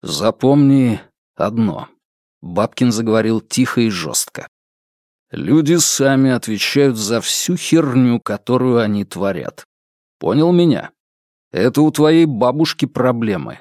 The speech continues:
а не у тебя. Может, ты ее и довел, но до подзатыльника, а не до убийства. И не надо валить с больной головы на здоровую. Это ж додуматься надо.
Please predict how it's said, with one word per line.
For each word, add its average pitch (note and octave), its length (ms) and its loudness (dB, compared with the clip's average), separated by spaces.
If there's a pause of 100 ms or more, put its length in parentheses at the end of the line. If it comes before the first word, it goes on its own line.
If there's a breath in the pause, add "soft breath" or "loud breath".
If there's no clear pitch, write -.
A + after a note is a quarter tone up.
(340)
а C3 160 2
не C#3 140 4
у D#3 100 4
тебя. D3+ 480 -2 (600)
Может, A2+ 540 -2
ты C3+ 80 0
ее C3+ 280 4
и C3 100 2
довел, B2 540 0
но C#3 240 2
до D3 120 0
подзатыльника, C#3+ 1120 -4 (260)
а A2 140 -2
не B2+ 200 2
до E3 200 2
убийства. B2+ 680 -4 (480)
И B2 160 2
не D#3 140 4
надо F3+ 360 0
валить B2+ 400 0
с B2 80 -4
больной B2 440 2
головы B2 400 2
на B2 120 2
здоровую. G#2+ 720 -4 (380)
Это C3+ 160 0
ж C#3 100 -2
додуматься F3 760 2
надо. A2 500 0